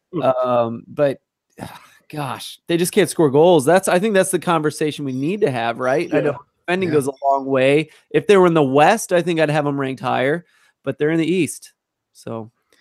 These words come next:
Speaker 3: Yeah, they're in the group to me that is the who, if they catch fire, gets good and who has potential to catch fire. And I think Nashville beats out the other teams, which is why I have 'em higher. They're at the, they're at the top end of my, these guys have potential and could actually capitalize on it group.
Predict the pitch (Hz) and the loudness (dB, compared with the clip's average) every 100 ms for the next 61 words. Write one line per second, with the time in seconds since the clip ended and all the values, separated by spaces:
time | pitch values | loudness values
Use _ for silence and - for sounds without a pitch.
0 | _ _ _ _ - 85 - 127 147 131 | _ _ _ _ -14 -12 -4 2 2 2
1 | 123 117 - 101 104 92 90 87 - _ | 0 -4 -2 -2 0 0 -2 -2 -6 _
2 | _ _ _ _ - 98 - 95 92 - | _ _ _ _ -10 -10 -6 -6 -6 -2
3 | 110 110 107 113 - - - - - 95 | -2 0 -4 -6 -12 -10 -8 -8 -2 0
4 | 101 95 - - 107 92 - 101 - - | 0 -2 -10 -4 -2 -4 -4 -4 -4 -12
5 | 95 - 113 113 127 - 123 127 131 - | -10 -8 -8 -4 -6 -4 0 0 0 -4
6 | _ _ _ - 101 120 104 98 98 - | _ _ _ -14 -8 -6 -2 -2 -2 -4
7 | 98 92 - 98 90 92 82 95 90 - | -2 -4 -6 -10 -8 -6 -4 -4 -6 -8
8 | 92 85 - 92 87 92 82 80 92 85 | -10 -10 -8 -2 -2 -2 -4 -2 -2 -2
9 | 85 _ - - _ 101 104 98 98 87 | -4 _ -20 -20 _ -2 -2 0 -2 -2
10 | - 123 95 - 113 113 107 95 92 90 | 0 2 2 0 -2 0 -2 -2 -2 -4
11 | 87 82 _ _ _ _ - 110 110 113 | -4 -6 _ _ _ _ -6 -4 -2 -2
12 | 107 104 101 - 98 92 98 98 92 90 | -2 -2 -4 -4 -6 -2 -2 -2 -4 -8
13 | - 92 - 85 - 87 - 78 73 - | -6 -8 -6 -10 -6 -8 -6 -12 -10 -10
14 | 76 - - - | -12 -14 -14 -14